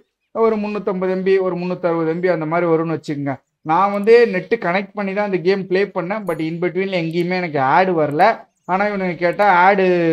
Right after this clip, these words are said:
இருக்கு இல்லையா? So, ஆடுக்கு வந்து ஒரு இருபது டாலர் கொடுத்தீங்கன்னா ஆட் வராது அப்படின்னு போட்டிருக்கானுங்க.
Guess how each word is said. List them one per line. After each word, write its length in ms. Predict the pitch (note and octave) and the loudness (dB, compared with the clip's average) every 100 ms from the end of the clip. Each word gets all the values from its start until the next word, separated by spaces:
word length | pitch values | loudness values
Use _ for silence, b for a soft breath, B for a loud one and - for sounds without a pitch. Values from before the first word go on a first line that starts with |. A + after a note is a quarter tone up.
| D#3 D3+ _ | 2 -2 _
இருக்கு 280 | D#3+ D#3 D#3 | -6 -4 -2
இல்லையா? 180 | D#3 F3+ | 0 0
So, 140 | E3 C#3+ | 2 2
ஆடுக்கு 340 | D3+ F3+ D#3+ | 4 2 0
வந்து 160 | D#3 E3+ | -4 -2
ஒரு 120 | E3 D#3 D3 | 2 2 2
இருபது 280 | D3 D3+ D3+ | 0 0 0
டாலர் 280 | D3 D#3+ D#3 | 2 2 0
கொடுத்தீங்கன்னா 440 | D#3 C#3+ D3+ D#3+ | -4 -6 -4 0
ஆட் 180 | D3+ E3 | 2 2
வராது 340 | D#3 D3+ C#3+ D3+ | 2 2 0 0
அப்படின்னு 300 | C#3+ D3+ C#3+ | 0 -4 -2
போட்டிருக்கானுங்க. 640 | D#3 D3 C#3+ C#3 C3+ | -4 -2 -4 -4 0